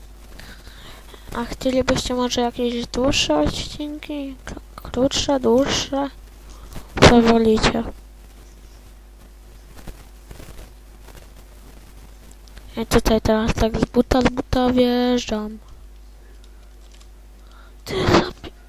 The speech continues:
jak, jak go utopiłem? Nowość, powtarzam, nowość,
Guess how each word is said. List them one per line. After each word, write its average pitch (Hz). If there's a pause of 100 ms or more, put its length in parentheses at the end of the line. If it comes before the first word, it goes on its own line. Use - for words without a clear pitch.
jak, -
jak -
go -
utopiłem? - (1400)
Nowość, 269 (260)
powtarzam, 240 (140)
nowość, 233